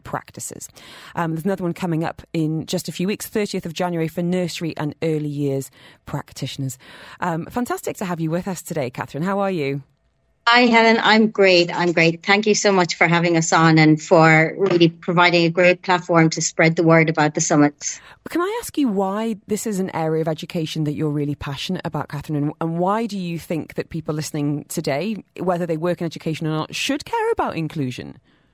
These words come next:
Speaker 2: Um, okay, well, inclusion, if you, if you look at some of the statistics worldwide, less, fewer than ten percent of people who have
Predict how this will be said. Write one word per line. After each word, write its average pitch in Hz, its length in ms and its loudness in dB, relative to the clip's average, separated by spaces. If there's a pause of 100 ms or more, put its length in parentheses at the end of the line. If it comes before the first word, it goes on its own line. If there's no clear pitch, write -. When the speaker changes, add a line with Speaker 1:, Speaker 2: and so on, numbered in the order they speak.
(460)
Speaker 2:
Um, 247 560 6 (100)
okay, 226 340 4
well, 247 220 6 (140)
inclusion, 285 600 4
if - 200 2
you, 320 320 8 (160)
if 254 200 2
you 277 480 8 (200)
look 254 260 6
at 311 140 4
some 269 140 6
of 226 120 4
the 220 80 4
statistics - 760 2
worldwide, 170 760 6
less, 208 360 4 (100)
fewer 277 360 6
than 247 160 6
ten 214 300 4
percent 185 500 2
of 165 140 -6
people 156 500 4 (380)
who 170 240 8
have 165 420 2